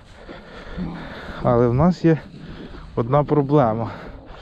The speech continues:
Бур перестав нам служити. Так, що маємо? Не вийшло у нас першою локацією.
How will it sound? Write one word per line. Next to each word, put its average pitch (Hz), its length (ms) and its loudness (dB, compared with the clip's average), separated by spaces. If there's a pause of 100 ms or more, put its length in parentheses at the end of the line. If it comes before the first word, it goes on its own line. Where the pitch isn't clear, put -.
(640)
Бур 143 400 4 (1040)
перестав 127 560 2
нам 135 180 0 (800)
служити. 143 720 6 (3000)
Так, 113 220 -4
що - 160 -6
маємо? 127 440 -2 (1080)
Не 123 100 -2
вийшло 127 300 -2
у 123 40 -4
нас 117 140 -6
першою 123 400 -4
локацією. 151 600 -4